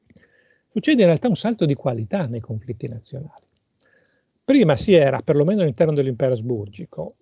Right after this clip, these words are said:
in una situazione di Stato non nazionale, all'interno delle quali c'erano diverse componenti nazionali scalpitanti, ognuna delle quali sentiva limitata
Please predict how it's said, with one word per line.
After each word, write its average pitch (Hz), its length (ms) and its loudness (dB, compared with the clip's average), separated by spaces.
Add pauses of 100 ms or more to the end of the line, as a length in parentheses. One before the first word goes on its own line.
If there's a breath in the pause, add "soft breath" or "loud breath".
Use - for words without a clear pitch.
(120)
in 156 120 -2
una 202 160 2
situazione 135 920 -2 (880)
di 175 240 -2
Stato 175 680 0
non 151 460 -2
nazionale, 127 960 -4 (220)
all'interno 185 640 0
delle 165 220 2
quali 131 440 0
c'erano 156 440 0
diverse 139 840 -2 (200)
componenti 170 720 -2
nazionali 147 640 -2
scalpitanti, 202 960 -2
ognuna 190 260 2
delle 170 220 0
quali 220 380 0
sentiva 160 420 0
limitata 160 880 0